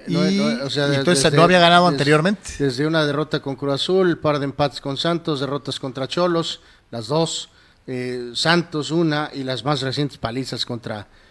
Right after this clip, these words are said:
Speaker 1: Eh,
Speaker 2: Ah,
Speaker 1: este,
Speaker 2: pobre Toluca, ¿no?
Speaker 1: y dice Raúl, súmale otra final de Copa y una de concacaf. Bueno, lo que decía nuestro amigo que si era en Cruz Azul, pues bueno, pues ahí van, lo están haciendo
Speaker 2: Sí,
Speaker 1: mérito.
Speaker 2: ahí la llevan, ahí la llevan, sí,
Speaker 1: Sí,
Speaker 2: sí.
Speaker 1: sí, sí, sí.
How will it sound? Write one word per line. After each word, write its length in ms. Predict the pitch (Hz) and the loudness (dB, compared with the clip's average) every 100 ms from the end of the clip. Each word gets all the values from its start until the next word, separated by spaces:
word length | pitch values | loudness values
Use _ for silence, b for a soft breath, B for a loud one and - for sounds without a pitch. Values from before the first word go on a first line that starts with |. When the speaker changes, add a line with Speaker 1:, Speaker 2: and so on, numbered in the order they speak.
| b - | b -12
Speaker 1:
Eh, 600 | 127 123 120 120 113 113 | -8 -6 -8 -8 -10 -10
Speaker 2:
Ah, 0 | |
Speaker 1:
este, 320 | 95 - 120 | -10 -10 -12
Speaker 2:
pobre 240 | - 139 135 | -6 -4 -4
Toluca, 400 | 113 113 135 110 | -6 -8 -8 -4
¿no? 80 | 143 | 0
Speaker 1:
y 40 | |
dice 200 | 147 156 | 0 2
Raúl, 260 | 143 170 165 | 2 2 2
súmale 280 | 170 165 | 2 2
otra 180 | 160 160 | 2 0
final 180 | 135 156 | 0 -2
de 120 | 147 | -2
Copa 320 | - 156 - | -2 -2 0
y 80 | 143 | -2
una 80 | 147 | -2
de 80 | 123 | -4
concacaf. 500 | 127 117 110 131 - b b _ | -8 -8 -6 -6 -6 b b _
Bueno, 160 | 208 175 | 0 2
lo 80 | |
que 80 | 165 | 2
decía 140 | 147 185 | 2 2
nuestro 240 | - 160 | 2 4
amigo 200 | 170 147 | 4 4
que 80 | - | 2
si 60 | |
era 120 | 151 135 | -2 -2
en 20 | |
Cruz 140 | 139 | -4
Azul, 260 | 123 175 127 | -2 -2 -2
pues 160 | 123 | -6
bueno, 180 | 123 165 | -2 -2
pues 120 | - | 2
ahí 100 | 175 | 4
van, 200 | 170 165 - - - | 4 4 0 -12 -16
lo 80 | |
están 220 | 135 165 165 | -10 -6 -4
haciendo 240 | 165 160 | -2 -2
Speaker 2:
Sí, 80 | 151 | 0
Speaker 1:
mérito. 180 | 160 160 | 0 0
Speaker 2:
ahí 100 | 190 | 0
la 120 | 160 | 2
llevan, 320 | 156 131 123 | 2 0 -4
ahí 100 | 147 | -4
la 80 | 147 | -4
llevan, 260 | 139 123 | -4 -6
sí, 220 | 101 143 151 | -6 -6 -6
Speaker 1:
Sí, 0 | |
Speaker 2:
sí. 160 | 143 | -8
Speaker 1:
sí, 220 | 147 143 131 | -10 -10 -10
sí, 40 | |
sí. 140 | 127 | -12